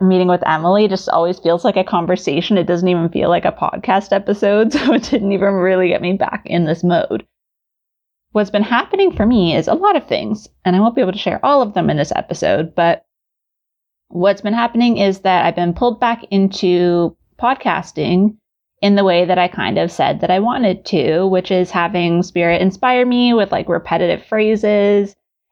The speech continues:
and themes. And the phrase that first came to me when I was feeling like I was ready to get back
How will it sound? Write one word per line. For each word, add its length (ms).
and 320
themes. 720
And 500
the 320
phrase 260
that 180
first 380
came 300
to 160
me 320
when 160
I 160
was 340
feeling 320
like 160
I 120
was 120
ready 220
to 100
get 220
back 180